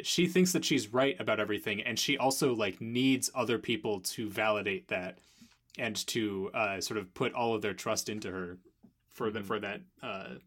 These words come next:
Speaker 1: whatever it is that she decides.
Speaker 2: Yeah, it's, um,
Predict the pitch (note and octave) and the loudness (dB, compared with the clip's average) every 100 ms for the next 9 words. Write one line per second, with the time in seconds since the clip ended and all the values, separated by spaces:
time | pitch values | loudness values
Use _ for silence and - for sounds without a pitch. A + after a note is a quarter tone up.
0 | _ B2 A#2+ A2+ G#2 G2 - - A#2 F#2+ | _ -2 2 2 2 -2 -6 -6 -6 -6
1 | F#2 F#2 - G2 F2+ F#2 - _ _ _ | -8 -8 -4 -4 -6 -8 -8 _ _ _
2 | _ _ _ _ _ _ _ _ _ _ | _ _ _ _ _ _ _ _ _ _
3 | _ _ _ _ _ _ _ _ _ _ | _ _ _ _ _ _ _ _ _ _
4 | _ _ _ _ _ _ _ _ - - | _ _ _ _ _ _ _ _ -20 -20
5 | _ _ _ _ _ _ _ _ _ _ | _ _ _ _ _ _ _ _ _ _
6 | - D#3 F#3+ C#3 D#3 - F3 E3 C#3 B2 | 0 4 6 6 4 0 2 6 6 6
7 | A2 G#2+ | 2 -2